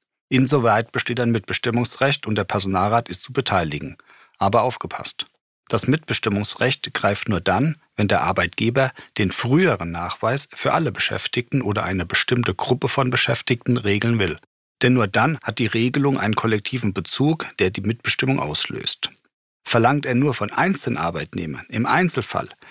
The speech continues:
die Arbeitsunfähigkeit früher ärztlich feststellen zu lassen,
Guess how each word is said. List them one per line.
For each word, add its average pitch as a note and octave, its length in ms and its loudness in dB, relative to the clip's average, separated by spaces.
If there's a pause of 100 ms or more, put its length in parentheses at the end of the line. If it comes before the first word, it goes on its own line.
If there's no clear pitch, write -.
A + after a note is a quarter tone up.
(180)
die - 100 2
Arbeitsunfähigkeit A#2+ 1000 0
früher D3 460 2
ärztlich - 460 -4
feststellen B2+ 380 -2
zu C3 100 -2
lassen, C3 400 0